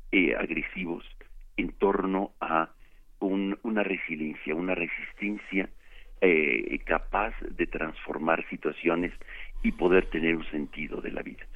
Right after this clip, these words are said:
Me parece que la resiliencia nos puede ayudar a enfrentar con mayor, eh, eh, vigor, mayor, eh, sentido y mayor orientación,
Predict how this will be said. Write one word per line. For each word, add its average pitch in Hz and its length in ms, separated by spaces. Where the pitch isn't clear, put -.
Me - 100
parece 117 480
que 87 480
la 78 200
resiliencia 90 1080
nos 87 200
puede 101 340
ayudar 85 520
a 78 220
enfrentar 80 880
con 80 220
mayor, 78 560
eh, 76 220
eh, 82 480
vigor, 85 460
mayor, 76 800
eh, 87 180
sentido 80 720
y 78 100
mayor 78 320
orientación, 78 800